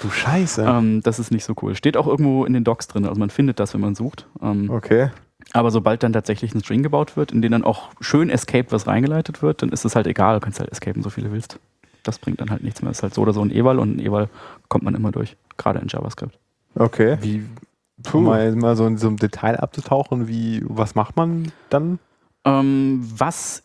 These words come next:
Speaker 2: immer gut funktioniert, ist, ist dieser, äh, Konstruktor-Konstruktor-Trick. Das ist ein ganz handlicher Trick, der auch bei beispielsweise Angular J S und bei anderen, äh,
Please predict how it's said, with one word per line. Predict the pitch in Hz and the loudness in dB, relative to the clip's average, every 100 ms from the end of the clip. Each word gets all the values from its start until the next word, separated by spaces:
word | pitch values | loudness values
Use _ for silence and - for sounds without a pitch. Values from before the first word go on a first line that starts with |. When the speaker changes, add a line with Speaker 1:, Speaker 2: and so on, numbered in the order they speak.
| - | 0
Speaker 2:
immer | 175 208 | 2 4
gut | 202 202 | 2 0
funktioniert, | 165 156 135 135 175 | 0 0 0 2 0
ist, | 143 - | -2 -4
ist | - - | -10 -6
dieser, | 127 123 120 120 113 113 | -2 0 2 2 2 0
äh, | 113 | 0
Konstruktor-Konstruktor-Trick. | 117 - - - 113 107 - 139 117 - - - _ _ - - _ | -4 -6 -8 -4 -2 -4 -6 -6 -6 -6 -8 -10 _ _ -20 -20 _
Das | 131 120 | 0 2
ist | |
ein | 135 | 4
ganz | 135 139 | 4 2
handlicher | 160 147 127 | 0 0 0
Trick, | - 120 | -2 -2
der | 120 107 | 0 2
auch | 110 - | 2 0
bei | 110 107 | 0 0
beispielsweise | 110 113 - 107 113 | -2 -4 -2 0 2
Angular | 135 127 | 2 2
J | 113 113 87 | 2 2 2
S | 101 107 - | 0 -2 -2
und | 107 104 | -2 0
bei | - | 0
anderen, | 110 104 107 | 0 2 0
äh, | - | 0